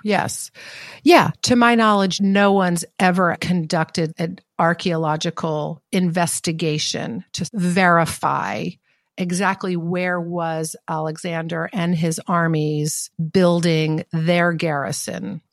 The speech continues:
And that's almost irrelevant, George. The best nugget in this whole story is that not just people of Zabul and the commanding officer who very kindly invited me out to look at this,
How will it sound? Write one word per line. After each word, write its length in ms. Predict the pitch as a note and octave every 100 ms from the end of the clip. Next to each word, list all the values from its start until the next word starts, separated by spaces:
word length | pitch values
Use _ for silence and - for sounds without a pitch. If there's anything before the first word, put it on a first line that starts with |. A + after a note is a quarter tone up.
| _ _
And 180 | - B3+
that's 200 | D4+ E4
almost 640 | - B3+ C#4+ C#4+ C4 -
irrelevant, 720 | G#3+ F#3+ E3 E3 A3 A3+ B3+
George. 600 | A#3 C4 C4 C4+ C4+ - - - - -
The 80 | F#3
best 480 | - B3+ C#4 -
nugget 600 | F#3+ F#3+ G3+ G#3+ C4 C4 -
in 180 | G3+ F#3
this 200 | F3 -
whole 340 | - A#3 A3+
story 800 | - - F#3 F#3 G3+ A3+ A3+ - _ _ - - - -
is 160 | G#3 G3
that 200 | F#3+ F3+ -
not 260 | A#3 C4+ D4+
just 440 | D4+ C#4+ - - _ - -
people 420 | B3+ B3+ B3 G#3+
of 140 | F#3
Zabul 880 | F#3 F3+ F#3+ F3+ F#3+ F#3 F3 E3+ E3+ - _ -
and 580 | F3+ F3 F3 E3+ F3 - _
the 380 | - F3+ F#3 E3 -
commanding 540 | - G3 F#3+ F3+ F3
officer 500 | E3+ E3+ F#3+ - F3
who 200 | F3 F3+ E3+
very 220 | E3+ F3
kindly 640 | - - F#3+ G#3 G3+ F#3
invited 400 | E3 E3 D#3+ E3+
me 160 | E3+ E3+
out 160 | D3 -
to 120 | F#3
look 200 | F#3 -
at 140 | F#3
this, 200 | E3+ -